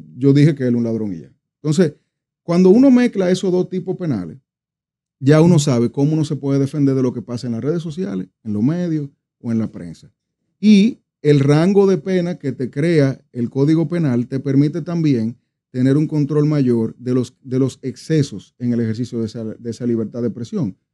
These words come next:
Porque la libertad de expresión tiene una burbuja que es el derecho del otro.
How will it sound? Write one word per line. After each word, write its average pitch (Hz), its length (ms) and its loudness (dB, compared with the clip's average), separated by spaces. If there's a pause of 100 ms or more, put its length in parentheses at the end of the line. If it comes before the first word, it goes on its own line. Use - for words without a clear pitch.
(300)
Porque 135 180 -4
la 131 100 2
libertad 123 360 2
de 131 60 0
expresión 160 600 0 (640)
tiene 135 200 6
una 160 120 6
burbuja 160 640 4 (340)
que 139 200 4
es 147 160 0
el 139 120 0
derecho 123 380 -2
del 107 140 -6
otro. - 260 -12